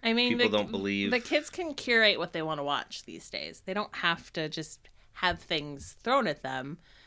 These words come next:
Speaker 1: They can literally just go on the internet and be like, "This is the shit I'm gonna watch, and this is it."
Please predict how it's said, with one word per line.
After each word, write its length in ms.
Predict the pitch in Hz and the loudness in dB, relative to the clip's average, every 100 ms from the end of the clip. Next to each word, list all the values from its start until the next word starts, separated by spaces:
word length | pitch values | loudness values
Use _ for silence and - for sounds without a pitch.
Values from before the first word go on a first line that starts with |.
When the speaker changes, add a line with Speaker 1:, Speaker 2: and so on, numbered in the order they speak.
| - | -6
Speaker 1:
They 120 | 185 190 | -2 0
can 160 | 190 | 2
literally 460 | 202 226 233 214 202 | 4 4 2 2 0
just 160 | 180 | 0
go 80 | 160 | 0
on 100 | 165 | 0
the 120 | 160 | 0
internet 240 | 147 151 143 | 0 -2 -2
and 100 | 139 | -2
be 80 | 147 | -4
like, 220 | 135 - | -4 -6
"This 180 | 170 180 | -6 -4
is 180 | 180 | -6
the 100 | 165 | -4
shit 200 | 170 147 | -4 -2
I'm 100 | 139 | -4
gonna 160 | 139 131 | -6 -6
watch, 280 | 127 131 123 | -4 -4 -6
and 100 | 123 | -12
this 180 | 123 104 | -12 -12
is 100 | |
it." 140 | 98 | -10